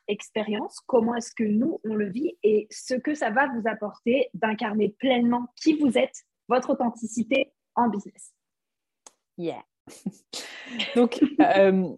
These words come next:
Speaker 2: toi, qu'est-ce que tu dirais aujourd'hui ? Bah, déjà, on va peut-être se représenter parce qu'on
Speaker 1: Ouais,
Speaker 2: on trouve que c'est
Speaker 1: complètement.
Speaker 2: important du coup de, de re-, vous reparler un petit peu de nous parce que là, vraiment, l'objectif, c'est que on a, certes, envie de, de vous transmettre des choses au travers déjà de notre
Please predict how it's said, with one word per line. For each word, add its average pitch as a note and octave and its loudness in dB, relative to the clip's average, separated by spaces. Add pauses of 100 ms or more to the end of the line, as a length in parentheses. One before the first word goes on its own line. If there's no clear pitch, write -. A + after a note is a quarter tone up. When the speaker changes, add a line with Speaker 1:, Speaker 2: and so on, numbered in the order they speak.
(960)
Speaker 2:
toi, D4+ 4
qu'est-ce B3+ 2
que B3+ 2
tu A3+ -2
dirais A#3 4
aujourd'hui ? G#3+ 2
Bah, G#3+ 4
déjà, A#3+ 4
on G3+ -8
va G3 -2
peut-être A#3 -8
se - -8
représenter A3 -4
parce - -12
qu'on G3 -6
Speaker 1:
Ouais, A#3 6
Speaker 2:
on G3 -2
trouve - -
que - -
c'est - -12
Speaker 1:
complètement. A3 2
Speaker 2:
important A#3+ 0
du A3 0
coup A3+ -2
de, G3+ 2 (380)
de G#3+ 2
re-, G3+ 2
vous G3+ -2
reparler A#3+ 2
un B3 -2
petit A3 -6
peu A3+ -2
de G#3 -2
nous C4+ -2
parce A3+ -4
que - -6
là, A#3 -2
vraiment, A#3 -6
l'objectif, A3 -8
c'est A3 -4
que F#3+ -4 (440)
on G#3+ 0
a, C#4+ 0
certes, C4+ 0
envie A3+ 0
de, G#3 0
de F#3 -6
vous G3 -6
transmettre A3+ -4
des G#3+ 2
choses B3+ 0
au B3 6
travers C4+ 0
déjà A#3 -2
de A3 -6
notre G3+ -10